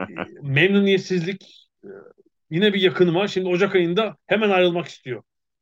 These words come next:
Speaker 2: Dünya Kupası'ndan sonra falan.
Speaker 1: Hmm.
Speaker 2: E, çok garip bir durum. Yani bu, biliyoruz artık bugünün sporunda, Amerika'da zaten biraz böyleydi. Biraz derken uzun, işte belki otuz kırk yıldır böyledir. Hani sporcu merkezli takım yapısı var. İşte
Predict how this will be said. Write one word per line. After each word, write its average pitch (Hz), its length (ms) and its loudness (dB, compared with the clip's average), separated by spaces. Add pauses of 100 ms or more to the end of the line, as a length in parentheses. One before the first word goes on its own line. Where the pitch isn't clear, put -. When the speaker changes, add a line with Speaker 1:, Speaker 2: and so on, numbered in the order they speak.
(220)
Speaker 2:
Dünya 135 280 0
Kupası'ndan 110 400 -14
sonra 107 360 -10
falan. 151 240 -6 (400)
Speaker 1:
Hmm. - 160 -16 (120)
Speaker 2:
E, 123 340 -4 (340)
çok 208 220 0
garip 208 280 2
bir 160 80 -2
durum. 180 240 0
Yani 147 200 -4
bu, 170 160 -4
biliyoruz 190 320 4
artık 143 260 -4
bugünün 170 300 -2
sporunda, 170 720 -2 (460)
Amerika'da 180 420 -2
zaten 185 360 -2
biraz 143 420 -12 (200)
böyleydi. 131 500 -2
Biraz 135 260 -6
derken 147 360 -4
uzun, 131 360 -12
işte - 160 -20 (480)
belki 120 240 -6
otuz 120 200 -18
kırk 139 240 -10
yıldır 123 220 -6
böyledir. 123 340 -6
Hani 123 240 -10 (160)
sporcu 147 380 -2
merkezli 135 600 -2 (220)
takım 156 260 -4
yapısı 131 340 -6
var. 135 100 -2
İşte 131 340 -8